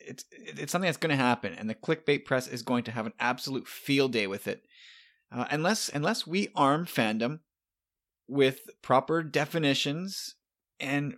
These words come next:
like, framing this conversation properly, giving it some parameters. And I, I think we need to define what too much means. 'Cause I, I think, n-, and not by quantity, I mean, you can get really twisted up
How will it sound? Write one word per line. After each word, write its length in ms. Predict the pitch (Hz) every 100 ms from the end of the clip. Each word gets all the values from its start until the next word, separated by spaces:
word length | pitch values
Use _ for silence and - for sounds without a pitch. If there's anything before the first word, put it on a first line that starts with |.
| -
like, 220 | - 156
framing 480 | - 151 160 170 170
this 140 | 156
conversation 680 | 156 - 156 151 151 147 151
properly, 440 | 143 151 180 131 110
giving 200 | 127 160
it 80 |
some 140 | - 156
parameters. 640 | 147 139 170 143 101 - - _ - - _ _ _
And 120 | - 135
I, 260 | 123 127 - _ _ _ _
I 100 | 127
think 280 | 131 - 190
we 120 | 196
need 140 | 180 175
to 60 |
define 680 | 170 170 - 156 175 170 147
what 240 | 113 156 -
too 160 | 185
much 240 | 190 190 139
means. 420 | 175 214 123 110
'Cause 120 | -
I, 120 | 127 135
I 60 | 139
think, 340 | - 180 - - - - - _ _ _ _ _ -
n-, 100 | 135 143
and 280 | 156 135
not 220 | 147 156 -
by 140 | 165
quantity, 600 | - - 147 - 113 104
I 100 | 113
mean, 300 | 139 143 139 - _ _ _ _ _ _ -
you 140 | 156
can 120 | 170
get 200 | 180 170 -
really 360 | 127 156 180
twisted 480 | 185 - 175 - 151
up 280 | 170 139 -